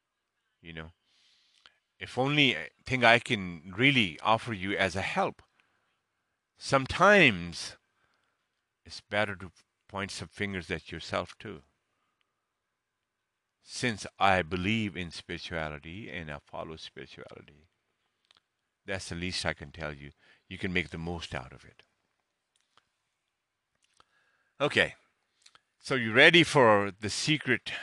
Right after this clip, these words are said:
recipe that will help you to find the right person for your relationship?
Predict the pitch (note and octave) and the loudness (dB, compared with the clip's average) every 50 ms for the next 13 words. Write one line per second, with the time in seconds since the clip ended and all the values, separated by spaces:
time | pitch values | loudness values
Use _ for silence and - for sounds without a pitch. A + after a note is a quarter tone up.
0 | - F#2+ F#2+ A2+ A#2 - - G#2+ - - F#2 D#2+ D2+ - - _ _ _ _ _ | -8 -4 -2 -2 -2 0 -2 -6 -6 -8 -12 -12 -12 -16 -20 _ _ _ _ _
1 | _ _ _ _ _ _ _ _ _ _ _ _ - F2 F2+ F2+ F2 F2+ E2 D2+ | _ _ _ _ _ _ _ _ _ _ _ _ -8 -6 -6 -6 -6 -6 -8 -8
2 | - - - B2+ C#3+ C#3+ - - G#2+ G2 F2+ D#2+ D2+ D2+ D#2 - _ _ _ _ | -10 -6 -4 -4 -4 -4 -4 -8 -6 -6 -6 -6 -8 -10 -16 -20 _ _ _ _
3 | _ _ _ _ - - G2 - - - F2+ F2+ F2+ E2+ D#2+ E2 D#2+ E2 E2+ - | _ _ _ _ -20 -20 -20 -12 -8 -4 -4 -4 -4 -4 -6 -6 -4 -4 -4 -6
4 | - - F#2 E2+ - - - D#2 D2+ - F2 D#2+ D#2 D#2 D2+ D#2+ F2 F#2 F2 - | -8 -12 -12 -12 -12 -14 -14 -14 -12 -12 -10 -10 -10 -12 -8 -6 -4 -4 -4 -4
5 | - C2+ - - - - | -6 -8 -10 -12 -12 -14